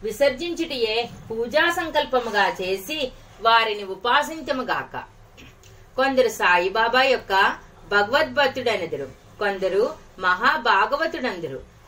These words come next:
కాని మాకు మాత్రము బాబా సాక్షాత్తు భగవంతుని అవతారమే. వారు క్షమాశీలురు, క్రోధరహితులు, రుజువర్తనులు, శాంతమూర్తులు, నిశ్చలులు, నిత్య సంతుష్టులు. శ్రీ సాయిబాబా ఆకారములో,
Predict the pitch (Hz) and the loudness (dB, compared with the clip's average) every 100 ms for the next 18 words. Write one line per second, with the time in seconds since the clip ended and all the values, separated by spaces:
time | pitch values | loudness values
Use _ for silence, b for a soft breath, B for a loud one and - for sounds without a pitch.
0 | 196 180 196 247 269 220 220 247 233 226 | 0 0 2 -2 0 2 2 0 0 0
1 | 240 302 269 196 185 175 196 254 214 - | 0 -4 -4 -4 0 2 2 2 2 -2
2 | - - 247 202 214 - 294 311 247 294 | -14 -10 0 2 2 0 -2 -2 0 -2
3 | 240 180 196 240 254 285 294 190 170 165 | 0 0 0 -2 -4 -4 -4 -2 -2 -4
4 | 143 135 127 - - - 190 214 220 202 | -6 -8 -12 -16 -20 -12 2 4 4 2
5 | - 208 175 233 294 277 220 160 131 - | -4 -6 -4 -2 -2 -4 -2 -2 -4 -10
6 | - - 190 190 220 277 269 214 180 143 | -20 -8 -2 0 2 2 2 0 -8 -12
7 | - - - - 180 190 294 302 247 208 | -14 -18 -20 -12 -8 -6 -2 0 0 -6
8 | 170 135 - - - - - 226 220 254 | -8 -10 -12 -16 -20 -20 -4 0 2 0
9 | 311 254 196 - 135 - - - 190 208 | -2 -2 -4 -6 -8 -8 -14 -20 -10 -8
10 | 208 - 269 214 165 - - - 220 - | -8 -2 0 0 -2 -8 -14 -12 -12 -8
11 | 349 359 269 240 202 - 147 131 - - | -6 -2 -4 -4 -8 -4 -4 -4 -12 -18
12 | - 233 233 - 160 160 175 208 220 240 | -10 -6 -4 0 0 2 2 2 4 4
13 | 180 - 202 196 202 220 285 262 | 2 0 -2 -4 -4 -2 -2 -4